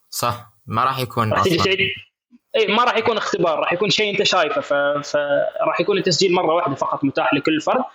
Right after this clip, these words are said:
Speaker 2: طبعًا السيستم ما راح يقدر يتعرف على هذا الفرد ويرفضه، بس حتى إذا قدمت مرتين، آه، راح تؤخذ المحاولة الأولى.
Speaker 1: حلو، جميل جدًا.
Speaker 2: راح تؤخذ المحاولة الأولى اللي حاولتها.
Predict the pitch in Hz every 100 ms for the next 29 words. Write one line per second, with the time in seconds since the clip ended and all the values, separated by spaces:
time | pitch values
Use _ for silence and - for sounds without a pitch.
0 | - - _ 196 180 202 240 214 202 233
1 | 247 208 190 165 156 165 151 143 156 165
2 | 165 143 170 143 151 147 208 180 160 -
3 | 180 220 220 180 170 170 214 185 170 170
4 | 196 202 202 - 156 147 - - - 226
5 | - 175 160 160 185 165 156 160 135 107
6 | - _ _ _ _ _ _ _ _ _
7 | _ _ _ - - 123 107 101 104 101
8 | 98 98 - _ _ _ _ - _ _
9 | _ - 160 - 202 185 180 170 175 175
10 | 170 160 175 160 151 135 123 120 - 131
11 | 123